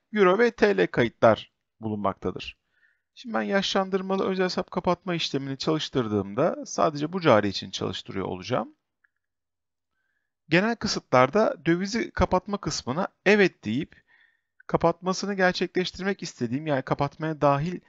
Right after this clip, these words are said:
edeceğim döviz tiplerinin de seçimini buradan gerçekleştirebiliyorum. Ben şu anda tüm dövizlerim için, e, birbiriyle kapamasını gerçekleştirmesini istiyorum. Ayrıca kapatmayı hareket tarihine göre gerçekleştirsin ve,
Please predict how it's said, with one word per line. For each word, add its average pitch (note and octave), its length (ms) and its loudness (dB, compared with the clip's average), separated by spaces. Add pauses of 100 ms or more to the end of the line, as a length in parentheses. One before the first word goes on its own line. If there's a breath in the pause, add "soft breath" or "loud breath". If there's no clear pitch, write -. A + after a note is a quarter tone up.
(180 soft breath)
edeceğim A2 460 -4 (180)
döviz E3 240 0
tiplerinin A2 600 -4
de E3+ 160 0 (180)
seçimini D#3 560 -4 (100)
buradan E3+ 460 2
gerçekleştirebiliyorum. E3 1120 0
Ben F#3+ 200 2
şu D#3+ 180 0
anda C#3+ 360 2 (500 soft breath)
tüm - 220 -4
dövizlerim B2 460 0
için, G3+ 400 -6
e, D3 120 -4 (880)
birbiriyle D3+ 720 2
kapamasını C#3+ 560 0
gerçekleştirmesini C#3 960 -2
istiyorum. - 480 -8 (760 soft breath)
Ayrıca F3+ 560 0 (120)
kapatmayı E3 680 0
hareket F#3+ 440 0
tarihine G#2 400 2
göre G2+ 220 -4
gerçekleştirsin F3 1000 -4
ve, G3 180 2